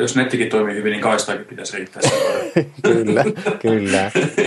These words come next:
Speaker 1: <laughs>
Speaker 2: Mut tuota, me ollaan aika lailla kuule ready tämän, tämän jutun kanssa. Eiköhän tää oo purkissa?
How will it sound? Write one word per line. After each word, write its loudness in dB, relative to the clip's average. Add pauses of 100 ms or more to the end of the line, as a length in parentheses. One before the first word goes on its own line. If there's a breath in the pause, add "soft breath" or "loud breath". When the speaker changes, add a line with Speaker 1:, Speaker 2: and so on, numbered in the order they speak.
(200)
Speaker 1:
<laughs> -14
Speaker 2:
Mut -2
tuota, 2 (1500)
me -2
ollaan 0
aika 0
lailla 0
kuule 0
ready 2
tämän, -4 (300)
tämän -4
jutun -4
kanssa. -10
Eiköhän -8
tää 4
oo -2
purkissa? -6